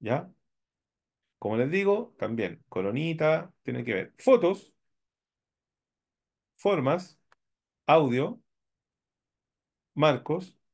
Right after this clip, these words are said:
gráfica, ¿ya? También puede colocar acá, eh, labrador, perros, gatos, huellas, por ejemplo. Voy a decir, "Oye, sé que me gustan las huellas".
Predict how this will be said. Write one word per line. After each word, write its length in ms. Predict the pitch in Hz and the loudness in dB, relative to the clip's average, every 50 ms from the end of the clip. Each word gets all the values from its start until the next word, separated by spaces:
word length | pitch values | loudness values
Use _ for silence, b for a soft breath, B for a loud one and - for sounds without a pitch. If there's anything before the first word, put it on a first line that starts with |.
| _ _ - | _ _ -2
gráfica, 480 | - 143 131 117 - - 78 - - - - _ _ _ _ _ _ _ _ _ _ _ _ _ _ _ _ _ _ _ _ _ _ _ - | 0 2 2 2 0 -4 -10 -12 -12 -16 -20 _ _ _ _ _ _ _ _ _ _ _ _ _ _ _ _ _ _ _ _ _ _ _ -8
¿ya? 240 | 104 107 117 139 151 - _ _ _ _ _ _ _ _ _ _ _ _ _ _ _ _ _ _ _ _ _ _ _ _ _ _ _ _ _ _ _ _ _ _ _ _ _ _ _ _ _ _ _ _ _ - | -6 -6 -6 -6 -10 -16 _ _ _ _ _ _ _ _ _ _ _ _ _ _ _ _ _ _ _ _ _ _ _ _ _ _ _ _ _ _ _ _ _ _ _ _ _ _ _ _ _ _ _ _ _ -2
También 340 | - 113 135 151 165 170 165 | 0 2 2 2 0 0 2
puede 240 | 180 175 180 180 175 | 2 2 4 4 4
colocar 560 | 175 165 160 151 156 160 170 180 190 190 - _ _ _ _ _ _ _ _ _ _ _ _ _ _ _ _ _ _ _ - | 2 2 2 4 4 4 4 4 2 -2 -8 _ _ _ _ _ _ _ _ _ _ _ _ _ _ _ _ _ _ _ -6
acá, 520 | 113 117 117 143 151 165 170 - - _ _ _ - | -4 -4 -2 0 0 0 -2 -4 -10 _ _ _ -14
eh, 880 | - 107 110 107 107 107 107 104 107 104 104 104 104 104 104 104 - - | -12 -10 -8 -8 -6 -6 -6 -6 -6 -6 -6 -6 -6 -6 -8 -8 -10 -6
labrador, 720 | 113 110 107 110 110 107 110 127 170 185 185 185 180 175 - | 0 2 2 4 4 4 2 2 4 2 2 2 0 0 0
perros, 360 | 151 147 147 135 127 123 131 | 0 0 0 0 -2 -4 -2
gatos, 320 | 143 156 165 165 165 156 139 | 0 2 2 2 0 -2 -4
huellas, 540 | 127 127 151 175 175 165 151 147 143 131 135 | -4 0 2 2 2 4 2 2 0 -2 -4
por 140 | - 143 135 | -8 -10 -10
ejemplo. 360 | 131 131 147 143 143 - 131 | -8 -6 -8 -8 -6 -4 -2
Voy 80 | 127 127 | -2 -2
a 40 | 120 | -4
decir, 160 | - - - | -6 -6 -4
"Oye, 180 | 123 131 123 | -4 -4 -4
sé 180 | 117 - 135 135 | -4 -6 -8 -6
que 120 | 131 139 | -4 -4
me 60 | 131 120 | -4 -4
gustan 260 | 117 113 - 127 117 | -6 -6 -6 -4 -4
las 80 | 107 95 | -4 -4
huellas". 360 | 92 101 107 - - - - | -2 -2 -2 -2 -2 -6 -18